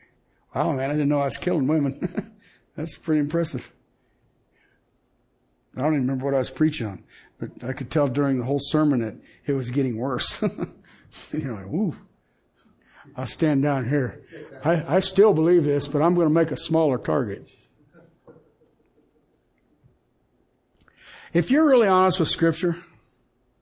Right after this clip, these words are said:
okay, and you just read it, you'll see that Scripture lifts women up.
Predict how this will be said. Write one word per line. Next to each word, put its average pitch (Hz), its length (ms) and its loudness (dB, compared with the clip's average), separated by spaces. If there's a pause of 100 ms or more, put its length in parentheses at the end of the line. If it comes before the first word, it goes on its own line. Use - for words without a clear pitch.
(960)
okay, 143 240 -2
and 143 160 0
you 156 240 0
just 160 240 0
read 160 240 4
it, 101 120 -8 (800)
you'll 180 160 4
see 190 140 2
that 175 120 2
Scripture 165 600 2
lifts 160 320 0
women 147 300 2
up. 120 280 -4